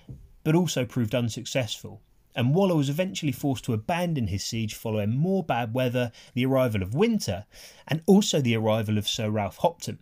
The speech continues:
on the fourteenth of November, who came with a release force, a relief force, sorry, of some five thousand Royalist troops. On March twenty-ninth, sixteen forty-four,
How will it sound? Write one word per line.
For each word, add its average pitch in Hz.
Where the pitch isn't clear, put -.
on 123
the 104
fourteenth 160
of 143
November, 160
who 151
came 196
with 175
a 151
release 160
force, 104
a 123
relief 139
force, -
sorry, 101
of 107
some 113
five 151
thousand 104
Royalist 98
troops. -
On 190
March 277
twenty-ninth, 202
sixteen 131
forty-four, 113